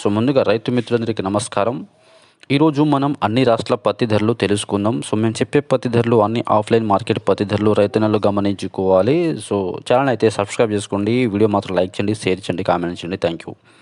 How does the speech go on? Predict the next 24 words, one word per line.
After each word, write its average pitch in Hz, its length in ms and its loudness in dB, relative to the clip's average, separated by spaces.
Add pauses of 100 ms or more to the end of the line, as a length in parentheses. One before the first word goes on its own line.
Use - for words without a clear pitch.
(680)
ముందుగా 165 340 4
మనం 139 180 0 (280)
ఆంధ్రప్రదేశ్ 127 540 0
రాష్ట్రంలో 117 380 0 (140)
ఆధుని 113 220 0 (100)
మార్కెట్లోని 101 560 0 (160)
కనిష్ట 110 260 -2 (160)
పత్తి 104 300 0
ధర 107 100 2 (100)
వచ్చి 101 220 -2 (140)
నాలుగు 104 280 2
వేల 107 120 4 (120)
తొమ్మిది, 104 340 2 (120)
తొంభై 107 280 0
తొమ్మిది 98 260 2
రూపాయలు. 101 260 0 (600)
మరి 117 220 -2
క్వింటల్ 156 360 2
గరిష్టంగా 123 480 2 (100)
పత్తి 120 240 0
ధర 113 120 4 (100)
వచ్చి 107 200 -2 (140)
ఏడు 113 180 4
వేల 113 140 4